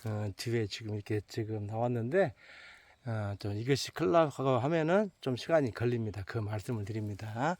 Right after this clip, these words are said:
어, 그래도 또, 어, 여지없이 또 움직이는 꽃송이 버섯입니다.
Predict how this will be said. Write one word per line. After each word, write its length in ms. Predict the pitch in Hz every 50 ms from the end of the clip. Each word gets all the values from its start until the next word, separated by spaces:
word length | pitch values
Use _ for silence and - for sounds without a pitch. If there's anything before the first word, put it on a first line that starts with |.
| - - - - - - _ _ -
어, 240 | 107 107 101 95 98
그래도 300 | - 113 117 107 107 101 -
또, 380 | - 123 113 117 143 175 190 - - - - - - - - _ -
어, 240 | 107 98 98 95 98 104
여지없이 640 | 110 117 127 135 123 123 113 117 131 - - - 120
또 160 | - 123 110
움직이는 580 | 104 107 113 110 113 110 113 110 107 113 123 147 - _ _ - - _ _ _
꽃송이 500 | - 147 143 - 165 160 156 151 151 139 -
버섯입니다. 1200 | - 143 131 147 151 - - 156 151 151 139 151 147 147 143 143 143 139 139 143 143 143 147 143